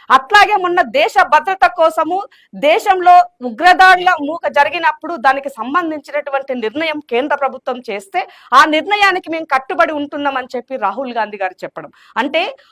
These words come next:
ఒక నాయకుడిగా ఎప్పుడూ కూడా విద్వేషించే, ఎప్పుడు విమర్శలే చేసేటువంటి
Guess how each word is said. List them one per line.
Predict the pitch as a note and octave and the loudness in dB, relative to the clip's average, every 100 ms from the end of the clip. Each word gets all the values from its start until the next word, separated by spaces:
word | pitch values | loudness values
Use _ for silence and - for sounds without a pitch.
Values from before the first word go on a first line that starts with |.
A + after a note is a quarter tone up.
| - | -6
ఒక | B3+ F4+ C#4+ - | 0 0 0 -6
నాయకుడిగా | A#3+ A#3 E4 G4 G4 D4 - - - | -2 2 2 2 -2 -4 -4 -6 -4
ఎప్పుడూ | A#3+ B3 G4+ G4+ | -4 -4 -4 -4
కూడా | G4 F4+ F4 E4 D4 - _ _ | -4 -6 0 4 4 0 _ _
విద్వేషించే, | C4+ - F4+ G4+ G#4 G4 F#4 F#4+ F#4 | -8 -6 -2 -2 -2 -6 -6 -6 0
ఎప్పుడు | D4+ D4 G4 | 0 0 -6
విమర్శలే | G4 C#4+ D#4+ F#4 G#4+ G4+ G#4 G4+ | -6 -2 0 2 0 -2 -2 -2
చేసేటువంటి | F4 F4 E4+ D#4+ D#4 D4+ D#4 | -2 0 0 0 -4 -6 -8